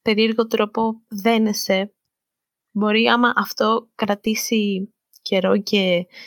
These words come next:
έχει μια συνέπεια, να δεθείς και μετά όλο αυτό στην κανονική ζωή να μην μπορέσει να υπάρξει και κάπως να νιώσεις πολύ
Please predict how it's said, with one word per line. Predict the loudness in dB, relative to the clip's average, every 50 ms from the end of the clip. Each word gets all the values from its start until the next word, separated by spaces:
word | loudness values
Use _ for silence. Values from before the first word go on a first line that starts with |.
| -10 _
έχει | -4 -2 0 0 2
μια | 2 2 2 0
συνέπεια, | 0 0 0 2 2 0 -2 -2 0 0 2 2 2
να | 0 0 -2
δεθείς | -2 -4 -4 -4 -2 -2 0 0 0 0
και | 0 2
μετά | 0 2 2 2 2
όλο | 2 2
αυτό | 0 0 0 -2
στην | 0 2 2 4
κανονική | 6 6 6 4 4 2 2
ζωή | 2 2
να | 2 2
μην | 2 2
μπορέσει | 2 2 0 0 0 0 0
να | -2
υπάρξει | -2 0 0 0 0 0 -2 -4 -6
και | -6 -4 -2
κάπως | -2 -2 -2 0 0
να | 2 2
νιώσεις | 2 2 0 -2 -2 -2
πολύ | -2 -2 0 0 -2 -4 -6